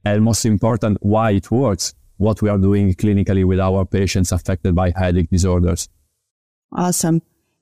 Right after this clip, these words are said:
Speaker 2: And so let's start talking about the basics, definition. So what's the difference between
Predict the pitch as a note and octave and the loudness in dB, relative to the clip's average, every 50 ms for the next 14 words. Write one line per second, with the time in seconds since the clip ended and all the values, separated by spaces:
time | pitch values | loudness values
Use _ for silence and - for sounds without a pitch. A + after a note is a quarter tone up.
0 | _ - G#3+ G#3+ A3 A3+ A3 - B3+ A#3 B3 C#4+ C#4+ - - D#4+ - - D4+ C#4 | _ -4 -2 0 0 0 0 0 0 0 0 -2 -4 -4 -4 -4 -2 -2 -2 -2
1 | C4 - D4+ C4+ C4+ - D4+ B3+ A#3 A#3+ A3+ A3 G3+ G#3 F#3+ F#3 G#3 G#3 G#3 G3+ | -2 -2 -4 -4 -2 0 0 0 2 2 0 0 0 0 0 0 0 0 0 0
2 | F#3+ F3 F3+ C#3+ - - - G3 G3+ F#3+ - A#3 G#3 G3+ G3+ G3+ - - - E3+ | 0 0 -2 -2 -4 -4 -4 -4 -2 -2 0 2 2 2 2 2 0 0 -2 0
3 | D3+ D#3+ E3 _ _ _ _ _ _ _ - B3+ A3 A#3 B3+ - - - E4+ D4 | 0 -2 -2 _ _ _ _ _ _ _ -4 -2 -2 0 -2 -2 -4 -2 -2 -2
4 | C4 - G#3+ A3 G#3+ - - G#3 G3 F#3+ F#3+ - - - - - _ _ - F#3 | 0 0 0 -2 -2 -2 -2 -2 0 0 0 -2 -4 -8 -20 -20 _ _ -6 -4
5 | F#3 F3+ - - G#3+ G3+ G3 F#3+ F#3 F3+ F3 F3+ | -4 -4 -2 -2 -2 -2 0 0 0 2 0 0